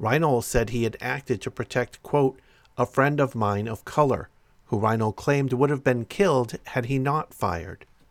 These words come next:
That purported friend, according to investigators, denied knowing Reinhold and said he did not witness the shooting and had no idea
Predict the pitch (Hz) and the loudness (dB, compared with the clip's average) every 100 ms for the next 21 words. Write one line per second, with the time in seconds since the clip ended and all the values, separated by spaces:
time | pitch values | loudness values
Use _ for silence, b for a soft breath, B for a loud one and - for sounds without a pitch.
0 | _ b b b b b - 113 - 104 | _ b b b b b 0 0 0 -6
1 | - 175 175 - 104 92 95 - 117 113 | 2 2 2 -2 -2 -2 -4 -2 -4 -2
2 | - 104 98 131 - 127 110 95 101 - | -4 -2 2 0 0 -2 0 0 -4 -4
3 | 110 113 117 107 113 143 151 110 92 90 | 0 0 0 0 2 2 2 -2 -4 -4
4 | 90 92 - B B B B 107 - 117 | -8 -10 -14 B B B B -12 -2 0
5 | 113 110 107 110 135 - 117 110 101 - | 0 -2 0 0 0 0 -2 -2 -8 -8
6 | - - 95 104 110 b b b 104 107 | -8 -4 -4 -6 -10 b b b -8 -4
7 | 101 120 143 110 90 87 90 | 0 0 2 0 -2 -6 -8